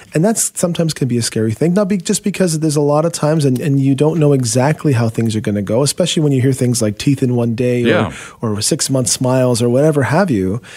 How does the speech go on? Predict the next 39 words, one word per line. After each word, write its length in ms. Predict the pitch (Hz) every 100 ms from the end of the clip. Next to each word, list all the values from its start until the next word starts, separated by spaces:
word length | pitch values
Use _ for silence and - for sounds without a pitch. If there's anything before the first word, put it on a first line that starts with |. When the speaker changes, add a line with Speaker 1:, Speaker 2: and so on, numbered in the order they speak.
| - - -
Speaker 1:
You 100 | 139
wanna 240 | 151 170
be 180 | 151 151
able 160 | 151
to, 380 | 151 139 123 120
to 340 | 165 131 123 117
see 240 | - 165
what 100 | 151
that's 240 | 143 131 131
really 220 | 135 123
gonna 200 | 120 117
be 200 | 123 135
like 280 | 117 - 139
in 140 | 127
your 240 | 131 165
mouth 380 | 147 90 107 -
and 120 | 120
in 120 | 117 123
your 140 | 147
face, 360 | - 98 104 120
and 80 |
that's 240 | 139 165 -
quite 220 | - 175
powerful. 480 | 151 220 208 90 - 170
Speaker 2:
Well, 120 | 160
exactly, 520 | 151 170 190 120 101
and, 100 | 123
you 160 | 123 170
know, 140 | 160
it's, 260 | 190 156 -
it's 260 | 151 -
not, 360 | 180 214 180 -
uh, 240 | 156 143 127
it's 220 | 135 -
not, 240 | 165 151
uh, 160 | 127 -
uh, 180 | 107 82
um, 600 | 110 113 131 170 151 147 160
it's, 260 | 156 -